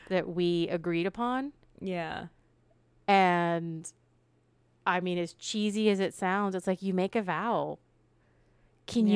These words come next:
Speaker 1: you, can you just wait?
Speaker 2: Yeah.
Speaker 1: Can you just
Speaker 2: Can
Speaker 1: give
Speaker 2: you
Speaker 1: me a
Speaker 2: just wait?
Speaker 1: minute?
Speaker 2: Can you give me
Speaker 1: I'm,
Speaker 2: a beat?
Speaker 1: I am almost out the door.
Speaker 2: <laughs>
Speaker 1: Like, don't clear my, my place setting. I'm still eating, sir.
Speaker 2: I know.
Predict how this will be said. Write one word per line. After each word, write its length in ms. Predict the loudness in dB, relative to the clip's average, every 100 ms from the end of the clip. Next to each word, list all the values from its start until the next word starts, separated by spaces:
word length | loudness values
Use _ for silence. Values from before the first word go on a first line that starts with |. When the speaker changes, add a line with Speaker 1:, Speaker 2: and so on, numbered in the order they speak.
| 6
Speaker 1:
you, 300 | 4 0 -2 _ _ _ _ _ _ _ _ _ _ _ -12
can 220 | -4 -2
you 100 | 0
just 240 | 0 -2 -2
wait? 480 | -2 0 0 -2 -6 _ _ _ _ -14
Speaker 2:
Yeah. 440 | -8 -4 -4 -6 -8 _ _ _ _ -14
Speaker 1:
Can 180 | -4 -2
you 40 | -2
just 100 | 0
Speaker 2:
Can 100 | 4
Speaker 1:
give 60 | 4
Speaker 2:
you 40 |
Speaker 1:
me 120 | 6
a 40 | 4
Speaker 2:
just 60 | 4
wait? 60 | 4
Speaker 1:
minute? 280 | 2 0 _ _ _ _ -6
Speaker 2:
Can 100 | -4
you 60 |
give 180 | 0 4
me 60 | 6
Speaker 1:
I'm, 160 | 6
Speaker 2:
a 20 | 6
beat? 340 | 0 0 -2 0
Speaker 1:
I 200 | 6 6
am 160 | 6 4
almost 460 | 6 8 8 4 4
out 140 | 4
the 60 | 2
door. 640 | 2 2 4 4 2 0
Speaker 2:
<laughs> 20 | -2
Speaker 1:
Like, 200 | 0 4
don't 260 | 2 2
clear 260 | -2 2 4
my, 180 | 2 0 0
my 160 | 0
place 340 | 0 2 2 2
setting. 460 | 4 6 6 2 0
I'm 160 | -2
still 240 | -4 -4 -2
eating, 420 | 0 -2 -2 -4
sir. 380 | -2 0 2 2
Speaker 2:
I 160 | 0 -2
know. 440 | -2 -2 -2 -4